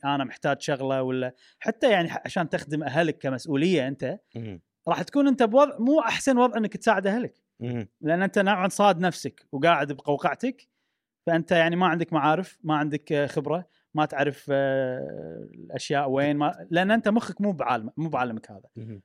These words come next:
Speaker 1: فشيء شوي سلبي، فصارت لي كذي صدمات وايد على الخفيف، على الخفيف، على الخفيف،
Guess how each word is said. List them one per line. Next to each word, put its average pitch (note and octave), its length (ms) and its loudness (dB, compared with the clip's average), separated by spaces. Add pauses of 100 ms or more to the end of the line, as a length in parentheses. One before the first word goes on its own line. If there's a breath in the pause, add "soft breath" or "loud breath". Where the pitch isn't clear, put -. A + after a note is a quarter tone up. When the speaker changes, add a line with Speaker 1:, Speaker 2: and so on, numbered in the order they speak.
Speaker 1:
فشيء A3+ 280 2
شوي G3+ 220 2
سلبي، A#2+ 300 -4
فصارت - 1160 -4
لي G3+ 60 -6
كذي F3 240 -4
صدمات E3+ 440 -2
وايد E3+ 320 4
على C3+ 60 -4
الخفيف، D3 360 -8
على C3+ 60 -4
الخفيف، C#3+ 300 -8
على C#3+ 80 -10
الخفيف، E3 380 -6